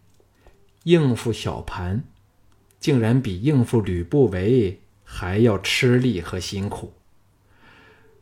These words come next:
这怎是他把小盘带来咸阳时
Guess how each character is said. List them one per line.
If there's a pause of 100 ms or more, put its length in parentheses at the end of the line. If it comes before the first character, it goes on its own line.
(160)
这
怎
是
他
把
小
盘
带
来
咸
阳
时